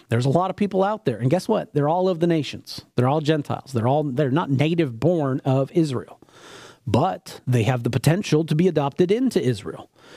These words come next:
So that's what a lot of Paul's teachings have to do, have to do with. So let's begin with Romans chapter nine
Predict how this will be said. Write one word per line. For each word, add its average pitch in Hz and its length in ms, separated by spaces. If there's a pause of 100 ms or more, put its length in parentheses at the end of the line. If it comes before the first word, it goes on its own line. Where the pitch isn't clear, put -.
(140)
So - 140
that's 170 200
what 165 100
a 160 60
lot 160 240
of 147 280
Paul's 143 380
teachings 143 460
have 139 220
to 127 80
do, 147 240 (720)
have - 200
to 135 60
do 170 140
with. 117 160
So - 160
let's 196 320
begin 196 640
with 151 240
Romans 170 320
chapter 151 320
nine 170 440